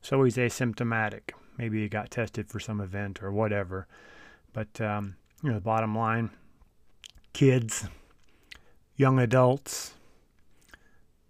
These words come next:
Usain Bolt in his thirties, uh,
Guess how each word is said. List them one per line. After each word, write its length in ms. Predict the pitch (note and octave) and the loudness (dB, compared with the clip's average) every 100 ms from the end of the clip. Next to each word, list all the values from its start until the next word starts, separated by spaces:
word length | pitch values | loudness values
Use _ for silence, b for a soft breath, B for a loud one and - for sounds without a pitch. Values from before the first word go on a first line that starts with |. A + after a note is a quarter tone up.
| _ - | _ -4
Usain 480 | A#2 - A2 A2 G2 | -2 -2 -2 -2 0
Bolt 400 | A2 G#2+ C3 - b b b b b _ _ | 0 0 -2 -10 b b b b b _ _
in 140 | A2+ | -12
his 140 | G2 F#2+ | -10 -10
thirties, 600 | - G2+ G2 G2+ F#2 - b b b b b b b - | -6 -4 -2 -4 -6 -16 b b b b b b b -8
uh, 220 | A2 G#2+ | -4 -4